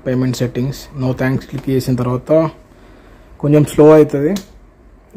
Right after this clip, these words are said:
Slow open అవుతది. Next ఇక్కడ, ఆ, ఇలా open అయిపోయిన తర్వాత, మ్, ఇక్కడ main ఏంటి అంటే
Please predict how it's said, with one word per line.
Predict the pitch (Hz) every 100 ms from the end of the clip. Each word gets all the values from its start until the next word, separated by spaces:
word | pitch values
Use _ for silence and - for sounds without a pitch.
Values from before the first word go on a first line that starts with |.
| -
Slow | 147 147
open | 151 135 147
అవుతది. | 135 127 123 202 - _ _ _ _ - - - _ _ _ - 135
Next | 135 - 156
ఇక్కడ, | 156 160 165 165 165 165 - - - - - 165
ఆ, | 147 147 143 139 - - - - - - - - - - - _ - - - - - - - - - - 139
ఇలా | 131
open | 135 131 143
అయిపోయిన | 139 135 143
తర్వాత, | 131 127 127 131 143 156 165 160 - - - - - _ _ _ _ _ - - - - - - _ _ 1077 1077 1077 1077 - - - - - - 160
మ్, | 131 120 117 117 -
ఇక్కడ | 127 160 151
main | 147 156 165
ఏంటి | 160 165
అంటే | 156 151 180 202